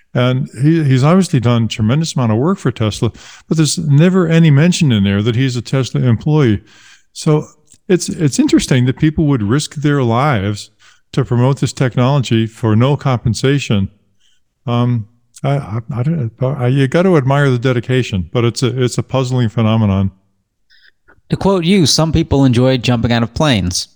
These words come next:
Speaker 1: Well, that's true.
Speaker 2: It's, uh,
Speaker 1: That is true.
Speaker 2: I mean, wh-, when, uh, you know, I, I've spent a lot of time in the software industry, and it always surprised me when people are like, "Hey, give me the beta software. I wanna put that on my expensive computer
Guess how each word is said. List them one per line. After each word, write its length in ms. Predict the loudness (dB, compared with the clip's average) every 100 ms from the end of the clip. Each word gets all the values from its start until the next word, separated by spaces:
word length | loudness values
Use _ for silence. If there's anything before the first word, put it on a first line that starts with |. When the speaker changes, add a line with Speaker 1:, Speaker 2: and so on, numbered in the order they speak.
| _ _ _ _ _ -4
Speaker 1:
Well, 120 | 0
that's 280 | 0 -2 -4
true. 360 | -2 0 -2 -10 -16 -18 _ _ -4
Speaker 2:
It's, 320 | -2 -2 -2
uh, 220 | 0 0
Speaker 1:
That 60 | -2
is 120 | -8
true. 340 | -8 -8 -8 -14 _
Speaker 2:
I 80 | 2
mean, 180 | 2 2
wh-, 300 | 0 0 0
when, 320 | 2 2 2
uh, 180 | 0 -2
you 140 | 0
know, 100 | 2
I, 300 | 2 0 -2 -2
I've 100 | -4
spent 200 | 0 2
a 20 |
lot 180 | 2 -2
of 60 |
time 180 | -2 0
in 60 | 0
the 80 |
software 380 | 2 0 2 2
industry, 420 | 2 0 0 0
and 20 | 0
it 80 |
always 360 | 0 0 2 2
surprised 500 | -2 -2 -2 0 0
me 120 | 2
when 120 | 2
people 240 | 0 0 0
are 40 |
like, 180 | 0 0
"Hey, 320 | 0 0 0
give 180 | 0 0
me 140 | 2
the 100 | 0
beta 380 | -2 0 0 0
software. 520 | 0 -4 -4 -4 -4 -2
I 100 | 0
wanna 220 | 2 0
put 300 | 0 -2 0
that 280 | -2 -2 -2
on 160 | 0
my 200 | 0 0
expensive 560 | 0 -2 -2 0 -2 -2
computer 600 | -4 -2 0 0 -2 -6